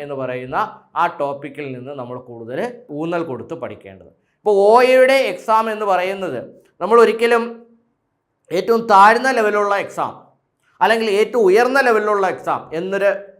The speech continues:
വേർതിരിവില്ല. ഇവിടെ നമ്മൾ രണ്ടെണ്ണത്തിൻ്റെയും എന്താ ഒരു നടുഭാഗം എന്ന് തന്നെയാണ്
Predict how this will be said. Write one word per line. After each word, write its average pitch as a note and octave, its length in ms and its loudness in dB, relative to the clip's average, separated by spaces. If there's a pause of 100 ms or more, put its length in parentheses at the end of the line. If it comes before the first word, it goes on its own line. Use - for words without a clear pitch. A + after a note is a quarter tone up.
(320)
വേർതിരിവില്ല. D#3 520 0 (220)
ഇവിടെ F#3 280 2
നമ്മൾ F3+ 200 0 (580)
രണ്ടെണ്ണത്തിൻ്റെയും G3 1200 -2 (140)
എന്താ D#3+ 200 0 (300)
ഒരു E3+ 120 -4 (100)
നടുഭാഗം F#3 760 2
എന്ന് D3 200 -12
തന്നെയാണ് C3+ 360 -10